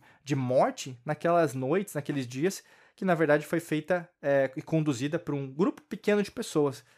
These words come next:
Não importa, a humanidade como um todo não vai mudar. A gente tem, é, ciência disso em relação a todas as análises das antigas civilizações. A grande minoria sempre aumenta, que está aumentando de número é a que muda. Então, assim,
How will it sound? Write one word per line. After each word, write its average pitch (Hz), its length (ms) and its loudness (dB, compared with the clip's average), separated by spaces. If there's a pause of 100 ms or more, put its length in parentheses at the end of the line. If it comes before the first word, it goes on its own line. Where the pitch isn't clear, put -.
(220)
Não 196 100 0
importa, 226 320 4
a 180 40 6
humanidade 208 460 4
como 185 200 -2
um - 20 -2
todo 214 240 0
não 285 140 -4
vai 160 220 6
mudar. 123 460 0
A 135 40 -10
gente 147 220 -6
tem, 196 160 -2 (120)
é, 151 200 2
ciência 170 500 0
disso 175 260 -4
em 175 40 -2
relação 165 460 0 (420)
a 127 340 2
todas 208 300 2
as 175 120 4
análises 156 480 2
das 135 180 2
antigas 139 320 -4
civilizações. 123 840 -8 (320)
A 135 100 0
grande 214 300 2
minoria 208 520 4
sempre 175 340 -2
aumenta, 143 600 -2 (240)
que - 100 -12
está 143 180 4
aumentando 156 380 4
de 123 100 -8
número 160 320 2
é 143 40 4
a 139 40 2
que 139 160 -10
muda. 123 400 -4 (280)
Então, 214 120 0
assim, 196 320 0